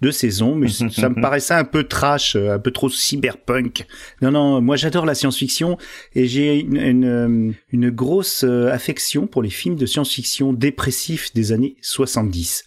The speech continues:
Speaker 1: Effectivement, soixante-douze.
Speaker 2: Joyeux
Speaker 1: Donc, euh,
Speaker 2: Noël !
Speaker 1: il s-, <laughs> ouais, super !
Speaker 2: <laughs>
Speaker 1: Mais c'est un film familial quand même, c'est un film familial, hein. Ça, ça parle aux enfants quand même,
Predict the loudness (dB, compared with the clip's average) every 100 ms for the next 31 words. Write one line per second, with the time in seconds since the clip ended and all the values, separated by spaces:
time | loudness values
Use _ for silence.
0 | _ -8 -8 0 0 0 -4 -2 -2 -2
1 | -4 -8 -10 _ -4 0 2 2 4 4
2 | 4 2 2 0 -2 -2 0 2 2 2
3 | 2 2 2 0 0 2 2 2 2 0
4 | 0 -2 0 -2 -2 -6 _ 0 0 2
5 | 0 4 2 2 0 2 2 0 0 -2
6 | -2 -2 -2 0 -2 0 2 2 2 0
7 | 0 0 0 -2 -2 0 -2 0 0 2
8 | 2 0 0 -2 0 0 0 -2